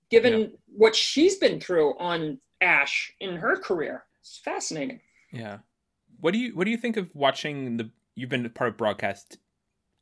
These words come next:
Speaker 2: coverage of slams for a long time now. What is it? And I, I know obviously you haven't done the French Open, I'm guessing, for a while because it's a Tennis Channel coverage
Speaker 1: Right.
Speaker 2: and N B C for a
Speaker 1: Yeah.
Speaker 2: while. So you have, you have had some outside perspective, but what's it like watching the broadcast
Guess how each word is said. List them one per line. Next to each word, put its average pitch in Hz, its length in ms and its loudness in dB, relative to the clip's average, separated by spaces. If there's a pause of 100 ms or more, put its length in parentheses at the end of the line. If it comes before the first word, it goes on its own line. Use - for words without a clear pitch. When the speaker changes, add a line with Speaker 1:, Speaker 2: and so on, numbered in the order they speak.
Speaker 2:
coverage 104 300 -6
of 98 100 -12
slams 98 300 -12
for 104 140 -14
a 101 60 -8
long 95 240 -10
time - 180 -10
now. 95 120 -10
What 135 220 -4
is 175 140 -6
it? 135 200 -6
And 131 140 -4
I, 135 200 2
I 135 40 4
know 139 120 2
obviously 120 300 2
you 117 40 -2
haven't 113 120 -4
done 107 120 -4
the 104 60 -10
French 101 220 -8
Open, 98 200 -6
I'm 95 80 -12
guessing, 95 240 -14
for - 140 -12
a 101 40 -8
while 95 200 -6
because - 120 -12
it's 101 140 -18
a 95 40 -20
Tennis 101 240 -10
Channel 90 360 -14 (580)
coverage 170 380 2
Speaker 1:
Right. 98 100 -8
Speaker 2:
and - 100 -12
N 110 80 -2
B 104 140 -2
C 107 120 -6
for - 100 -6
a 104 40 -4
Speaker 1:
Yeah. 98 60 0
Speaker 2:
while. 92 220 -2 (260)
So 139 120 -6
you 147 80 2
have, 170 220 4
you 160 120 -2
have 185 180 4
had 160 180 4
some 143 240 -2
outside 110 300 0
perspective, 107 320 -8
but 113 80 -6
what's 147 220 -4
it 151 100 -2
like 120 220 -2
watching 110 580 -2 (680)
the 110 80 -10
broadcast 107 680 -2